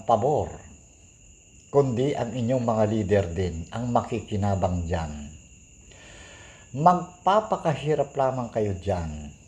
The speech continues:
At sa huli, bigo pa rin kayo. Kung kaya't dapat mag-isip-isip kayo, mga kababayan. Una sa lahat, isipin ninyo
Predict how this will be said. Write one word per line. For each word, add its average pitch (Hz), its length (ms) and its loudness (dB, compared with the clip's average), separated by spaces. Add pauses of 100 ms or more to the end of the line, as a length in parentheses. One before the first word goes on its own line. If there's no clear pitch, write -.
(800)
At 165 220 -4
sa 185 80 8
huli, 147 340 2
bigo 117 600 -2
pa 110 80 2
rin 113 260 0
kayo. 87 400 -2 (600)
Kung 247 80 0
kaya't 220 320 6
dapat 180 320 -2
mag-isip-isip 165 960 -6
kayo, 185 240 4
mga 151 320 -2
kababayan. 87 640 0 (1040)
Una 247 240 6
sa 165 160 4
lahat, 123 340 2
isipin 143 480 -4
ninyo 90 640 -4